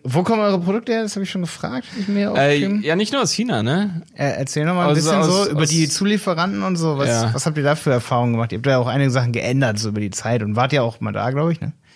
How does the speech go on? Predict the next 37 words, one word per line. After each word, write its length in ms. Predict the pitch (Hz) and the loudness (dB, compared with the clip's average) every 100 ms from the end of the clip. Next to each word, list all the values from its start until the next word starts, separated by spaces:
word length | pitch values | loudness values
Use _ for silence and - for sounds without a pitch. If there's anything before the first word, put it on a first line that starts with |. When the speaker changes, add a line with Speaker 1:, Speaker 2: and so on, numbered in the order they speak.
| - | -6
Speaker 2:
Ähm, 460 | 147 131 123 117 | 0 2 2 2
wir 120 | 117 | 2
sind 220 | 151 196 139 | 2 4 4
regelmäßig 480 | 160 226 160 123 117 | 4 2 0 -2 0
da, 260 | 123 113 | 2 2
auf 140 | 113 160 | 0 0
jeden 140 | 139 | -2
Fall. 440 | - 143 143 127 135 | 2 2 4 2 0
Also 220 | 131 120 | 0 2
jetzt 200 | 131 131 | 2 2
leider 400 | 127 127 123 117 | 2 2 2 2
momentan 400 | 104 120 120 127 | 0 0 2 2
nicht 320 | 131 170 - - 165 | 2 0 -4 -12 -10
gewesen. 640 | - 139 156 160 160 - - _ | -2 2 4 4 2 -4 -16 _
Also 240 | 117 113 117 | -2 0 -2
wie 40 | |
gesagt, 260 | 113 123 - | 0 0 0
durch, 320 | 113 - - _ | -2 -4 -18 _
durch 320 | 120 135 - | -6 -6 -10
aktuelle 280 | 127 - 113 | -10 -4 -4
Situation. 460 | - - - 196 202 _ _ - | -4 -8 -2 -2 -2 _ _ -4
Lalala. 300 | 139 143 190 _ - - - - - | 2 2 2 _ -18 -16 -16 -18 -10
Ähm, 300 | - 120 120 | 0 2 2
aber 640 | - 110 117 113 107 87 - | 0 2 4 4 4 0 -2
ja, 320 | 107 143 117 73 - - | 0 2 0 -4 -14 -6
wir, 260 | 127 117 | 0 0
wir 80 | 113 | 2
sind 240 | 120 127 117 | 2 0 0
echt 220 | 127 - | -2 0
an 120 | 120 | 0
sich 360 | 120 120 - 123 | 2 0 -2 2
regelmäßig 420 | 151 147 110 113 | 4 4 2 2
da, 300 | 120 131 131 | 2 2 2
wollen 160 | 120 135 | 2 2
das 140 | 131 | 2
auch 100 | 117 | 0
sein. 440 | 107 117 143 165 | 0 0 0 -2